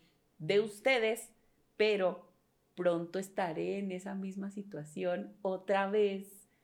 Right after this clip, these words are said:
y seré muy feliz. Este, entonces, de verdad, de verdad, güey, se hace bien difícil el,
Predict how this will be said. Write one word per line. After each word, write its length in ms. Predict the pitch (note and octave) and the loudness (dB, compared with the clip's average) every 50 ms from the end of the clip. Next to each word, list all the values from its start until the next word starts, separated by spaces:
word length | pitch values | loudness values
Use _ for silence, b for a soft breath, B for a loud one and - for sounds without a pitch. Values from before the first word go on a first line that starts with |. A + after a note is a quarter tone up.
| _ _ | _ _
y 120 | - F#3+ | -8 -8
seré 280 | F3+ - E3 D#3 D#3 D3+ | -4 -2 0 2 2 2
muy 360 | D#3 E3 E3+ F#3 F#3+ F#3+ G3 | 2 0 -2 -4 -6 -6 -8
feliz. 600 | G3 - G#3+ G#3+ A3+ B3 A#3+ A3 A3+ A3+ - - _ b b b b b b b b b b b b b | -2 0 0 0 0 -2 -4 -6 -6 -10 -12 -18 _ b b b b b b b b b b b b b
Este, 960 | - F#3+ F#3 F3+ E3+ E3+ - - - - F3+ F3 F3 E3+ E3 D#3+ D#3+ - - _ _ _ _ _ _ _ _ _ _ _ _ _ _ _ _ _ _ _ _ _ _ _ _ _ _ | 4 6 6 6 6 4 -2 -10 -2 0 2 2 4 4 2 2 0 -4 -12 _ _ _ _ _ _ _ _ _ _ _ _ _ _ _ _ _ _ _ _ _ _ _ _ _ _
entonces, 560 | - F#3 F#3 G3 F#3 F3+ F#3 G#3 A3 A3 A3 - - - _ _ _ _ _ _ _ _ _ _ _ _ _ _ _ _ _ _ _ _ _ _ _ | -4 0 2 2 2 4 4 4 4 2 2 -4 -12 -20 _ _ _ _ _ _ _ _ _ _ _ _ _ _ _ _ _ _ _ _ _ _ _
de 240 | F3+ E3+ A3 A3 G#3 | 4 8 8 10 10
verdad, 400 | G#3 G#3 G3+ G3 F#3+ G3+ G3+ G#3 | 10 8 8 8 6 6 6 6
de 100 | A#3 C4+ | 6 4
verdad, 360 | D4 C4 A3+ A3 B3+ C#4+ D4 | 4 2 2 2 2 0 0
güey, 260 | D4 C4+ A#3 G#3+ G#3 - - - | 0 -2 -2 -4 -4 -8 -12 -16
se 220 | - - G#3 F#3 | -4 2 4 6
hace 460 | F3+ F3 F3+ - A3+ A3+ - - - - | 6 6 4 2 0 0 0 -2 -8 -14
bien 640 | F3 E3 D#3 E3+ G#3 A3+ A#3+ B3 B3 B3+ C4 B3+ B3+ | -12 -12 -10 -8 -6 -4 -2 -2 0 0 -2 -2 -2
difícil 680 | C#4 C4+ C4 - C4+ C#4 C4+ - A#3+ A3+ A3 A3 - - _ _ _ _ _ _ _ _ _ _ _ | -4 -4 -4 -4 -4 -4 -4 -2 -2 -4 -4 -4 -6 -12 _ _ _ _ _ _ _ _ _ _ _
el, 460 | - G3 G3 F#3+ F#3 F3+ F3 - - | 0 2 4 4 4 2 0 -4 -10